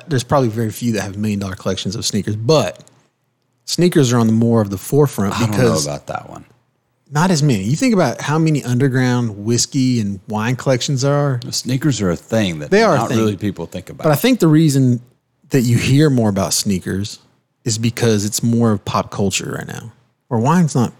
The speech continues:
Speaker 1: pop culture. Whiskey's not pop culture.
Speaker 2: And it's a young, younger
Speaker 1: It's a younger generation,
Speaker 2: Mm-hmm.
Speaker 1: right? And so you hear a lot about it. It's more of the culture of,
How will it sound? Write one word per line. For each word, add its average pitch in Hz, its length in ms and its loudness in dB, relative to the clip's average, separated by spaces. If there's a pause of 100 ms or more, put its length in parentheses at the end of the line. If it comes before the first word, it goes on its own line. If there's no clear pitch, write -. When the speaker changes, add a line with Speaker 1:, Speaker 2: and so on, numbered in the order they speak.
(140)
Speaker 1:
pop - 200 -4
culture. - 400 -6 (500)
Whiskey's 135 440 2
not 107 180 -2 (220)
pop - 200 -4
culture. 85 220 -4
Speaker 2:
And 107 80 2
it's 95 140 -2
a 92 60 -2
young, 101 340 -2
younger 95 580 -2 (260)
Speaker 1:
It's 135 120 -8
a 123 40 -2
younger 120 240 2
generation, 120 600 2
Speaker 2:
Mm-hmm. 92 540 -12
Speaker 1:
right? 107 260 0 (240)
And 135 80 -8
so 120 80 -2
you 113 80 0
hear 123 180 2
a 123 60 2
lot 104 160 0
about 90 180 -6
it. 87 80 -6
It's - 180 -10
more 113 280 2
of 98 160 -4 (480)
the 107 100 -4
culture 120 580 0
of, 92 200 0